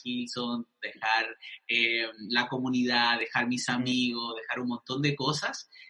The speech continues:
Speaker 1: eh, y venirme a Chile, yo no sabía a qué me venía, no sabía a
Speaker 2: Wow.
Speaker 1: qué, de verdad que yo no sabía para, para qué, no tenía muchos contactos, no vengo de una super familia, de una super iglesia en Chile,
Speaker 2: Ujú.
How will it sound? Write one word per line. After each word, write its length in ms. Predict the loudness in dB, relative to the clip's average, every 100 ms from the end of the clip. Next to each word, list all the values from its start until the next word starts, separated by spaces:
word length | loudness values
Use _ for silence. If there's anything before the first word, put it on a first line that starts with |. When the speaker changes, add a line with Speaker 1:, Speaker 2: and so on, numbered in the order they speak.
| _
Speaker 1:
eh, 140 | -2
y 80 | 0
venirme 380 | 2 4 4 4
a 100 | 2
Chile, 300 | 2 2 4
yo 80 | 2
no 100 | 2
sabía 280 | 2 4 4
a 60 |
qué 140 | 2 0
me 120 | 2
venía, 340 | 0 -4 -16 _ -4
no 240 | -2 -2
sabía 340 | -2 0 2 4
a 40 |
Speaker 2:
Wow. 100 | 6
Speaker 1:
qué, 200 | 6 6
de 100 | 2
verdad 340 | -2 0 0 0
que 140 | 0
yo 220 | 2 2
no 200 | 0 -2
sabía 560 | -4 -4 0 4 4 2 -2 -16 _ _ _ _
para, 280 | 0 0 2
para 260 | 2 2 4
qué, 360 | 4 6 4 0
no 160 | -2
tenía 520 | -2 -2 2 2 2
muchos 320 | 0 -4 -6 -12
contactos, 920 | -16 0 2 2 0 0 0 0 -4 -2
no 140 | 0
vengo 280 | 0 0 -2
de 80 | -2
una 140 | -2
super 520 | -2 0 0 2 -2
familia, 580 | 0 0 2 2 4 2
de 160 | 2 -2
una 140 | -4 -4
super 460 | -2 -2 0 2
iglesia 560 | 0 0 2 2 0 -2
en 160 | -4 -6
Chile, 540 | -4 0 0 0 -2 -10 -18
Speaker 2:
Ujú. 100 | -8